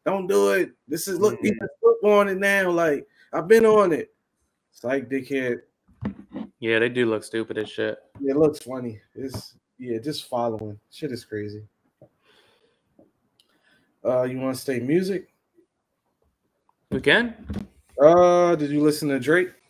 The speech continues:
Speaker 2: Oh, you wanna stick with domestic violence? Oh, we could talk about Drake.
Speaker 1: Domestic, what happened to domestic violence?
Speaker 2: Uh, Partisan Fontaine dropped a song replying to Meg Thee Stallion. Meg Thee Stallion dropped her song Cobra, I think, a week or two ago, and it's pretty much talking about, like,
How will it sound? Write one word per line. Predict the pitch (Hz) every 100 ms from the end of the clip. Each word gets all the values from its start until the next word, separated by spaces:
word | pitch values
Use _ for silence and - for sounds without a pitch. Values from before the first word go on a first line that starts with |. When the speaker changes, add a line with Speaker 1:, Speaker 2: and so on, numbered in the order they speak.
| _ _ _ _ _ _ _ _ _ _ -
Speaker 2:
Oh, | 139 135
you |
wanna | 131 156
stick | - 170
with | 170
domestic | 160 151 151 151
violence? | 131 143 156 147
Oh, | 175
we | 196
could | 143
talk | 120 107
about | 107
Drake. | 104 113 123 _ _ _
Speaker 1:
Domestic, | 143 147 143 123
what | 127 160 156
happened | 160 160 151
to |
domestic | 160 156 143
violence? | - 202 120 107 - _ _ -
Speaker 2:
Uh, | 127 127 123
Partisan | 135 147 147 151 143
Fontaine | 147 147 143 151 156
dropped | 151 147 147
a |
song | 143 151 151
replying | 143 - 143 143 135
to | 135
Meg | 135 135
Thee | 131
Stallion. | - 135 143 139 143
Meg | 135 135
Thee | 131
Stallion | - 139 139 135
dropped | 127 131 -
her | 139
song | 123 127 123
Cobra, | 117 139 139 135 135 135 - _ _ _
I | 123
think, | 127 135
a | 131
week | 131 139
or | 139
two | 135 143
ago, | 131 135 135 139
and | 131
it's | 120
pretty | - 139 131
much | 131 123 -
talking | 135 127 131
about, | 123 123 123
like, | 123